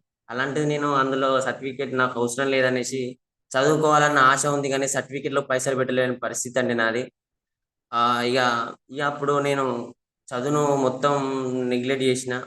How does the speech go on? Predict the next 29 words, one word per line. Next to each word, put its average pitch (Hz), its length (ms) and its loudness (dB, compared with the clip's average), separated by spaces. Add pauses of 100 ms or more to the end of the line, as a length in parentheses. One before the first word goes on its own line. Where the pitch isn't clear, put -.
(220)
ఇక 123 160 -4
అప్పుడు 123 340 2
నాకు 123 300 2
వ్యవసాయం 123 420 -2
పని 131 160 -2
మళ్ళా 127 260 0
కొనసాగిస్తున్న 127 680 -4
క్రమంలో 123 580 0
హై-, 123 180 -2
ఏదైనా 135 340 2
ఒక 135 80 -4
జాబ్ 123 360 2
చేయాలని 123 280 2
హన్మకొండ 123 460 -2
పోయినా. 120 380 0
హన్మకొండ, 123 520 -6 (120)
హన్మకొండ, 127 420 -4 (160)
హైదరాబాద్, 120 400 -2
సారీ, 113 340 -4 (500)
హైదరాబాద్ 135 460 2
పోయి 139 100 2
ఒక 127 160 -2
కిడ్స్ 135 200 -4
స్టూడియోలో 139 320 0
పనిచేస్తే 131 580 0
ఆడ 127 180 -2
పదిహేను 127 440 -2
వేలు 131 140 0
ఇస్తున్నారు. 127 480 -2